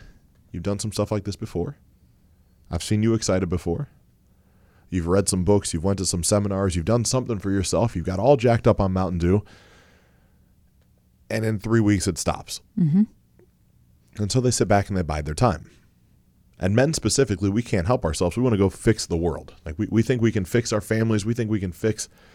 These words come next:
Speaker 1: any person that comes into our life, especially we got these new tools, right? Our toolboxes are packed full of stuff. I'm gonna go out and build fences on everybody's property. Doesn't really quite work that way, right? It, it, make no mistake, y-,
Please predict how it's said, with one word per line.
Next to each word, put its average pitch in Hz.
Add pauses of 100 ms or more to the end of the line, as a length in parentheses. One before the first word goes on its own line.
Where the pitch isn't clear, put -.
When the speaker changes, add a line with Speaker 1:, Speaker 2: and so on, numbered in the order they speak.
(340)
Speaker 1:
any 131
person 107
that 95
comes 107
into 104
our 95
life, 101
especially 113
we 95
got 127
these 117
new 127
tools, 101
right? 113
Our -
toolboxes 120
are 82
packed -
full 127
of 104
stuff. 117 (360)
I'm -
gonna 160
go 135
out 107
and 87
build 131
fences 120
on 104
everybody's 95
property. 76 (2250)
Doesn't 117
really 104
quite 90
work 76
that 80
way, - (560)
right? 98
It, 95
it, - (800)
make 135
no 135
mistake, 101
y-, 85